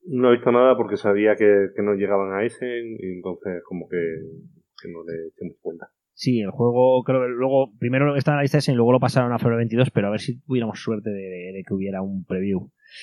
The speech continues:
Speaker 2: Este es el año en el que hay mucha demo, más que juego en sí. Yo tengo bastante demo en el listado de echarle un ojo.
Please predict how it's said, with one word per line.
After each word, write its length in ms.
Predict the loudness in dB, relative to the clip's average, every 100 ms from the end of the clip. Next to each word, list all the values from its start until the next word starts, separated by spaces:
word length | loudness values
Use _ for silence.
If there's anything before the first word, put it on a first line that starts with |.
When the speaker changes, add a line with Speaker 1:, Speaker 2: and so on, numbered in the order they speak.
| -20 -4
Speaker 2:
Este 400 | -2 2 2 2
es 120 | 0
el 100 | 0
año 200 | 0 -2
en 60 | -2
el 120 | -2
que 80 | 0
hay 60 |
mucha 240 | 2 2 2
demo, 380 | 2 0 -4 -6
más 280 | -2 0 0
que 120 | 0
juego 300 | 4 4 4
en 60 |
sí. 240 | 0 0 2
Yo 220 | 2 0
tengo 240 | -2 0 0 -2 -4
bastante 440 | -4 -4 -2 -2 -2
demo 400 | -2 0 -2 -2
en 100 | -2
el 100 | -2
listado 400 | -4 -2 -2 -2
de 60 |
echarle 260 | -2 -2 0
un 60 |
ojo. 320 | 2 2 0